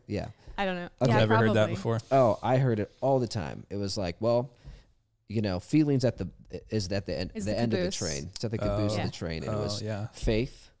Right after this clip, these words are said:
Speaker 1: then you have facts, and then you have feeling. And feeling was always, like, subpar to faith and fact.
Speaker 3: Mm.
Speaker 1: And you don't see Jesus living that way at
Speaker 2: No.
Speaker 1: all. There's, there's such a, there's such a, uh, a marrying of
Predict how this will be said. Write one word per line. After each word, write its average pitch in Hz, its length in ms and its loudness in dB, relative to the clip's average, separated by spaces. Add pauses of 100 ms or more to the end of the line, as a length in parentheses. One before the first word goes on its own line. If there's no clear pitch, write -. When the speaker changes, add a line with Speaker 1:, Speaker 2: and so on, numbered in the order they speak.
(400)
Speaker 1:
then 92 100 -8
you 85 80 -4
have - 60 -6
facts, - 720 -4
and 92 100 -10
then 95 60 -6
you 90 80 -6
have 85 80 -8
feeling. 95 400 -4
And 98 140 -2
feeling 135 380 0
was 101 200 -4
always, 110 600 0 (460)
like, 101 200 -4
subpar 117 880 0 (240)
to 120 140 -6
faith 101 320 -4
and 85 140 -6
fact. - 500 -12
Speaker 3:
Mm. 113 360 -6
Speaker 1:
And 123 240 2 (320)
you 127 180 0
don't 247 160 -4
see 135 180 -2
Jesus 110 520 -4
living 95 300 -4
that 80 180 -6
way 78 360 -8
at 98 180 -4
Speaker 2:
No. - 60 -6
Speaker 1:
all. 90 320 -6 (120)
There's, 117 420 -2
there's 110 240 -4
such - 380 0
a, 113 240 2 (100)
there's 107 220 -2
such - 360 -2
a, 104 200 -2 (240)
uh, 95 360 -2 (540)
a 110 60 -4
marrying 110 560 0
of 95 340 -4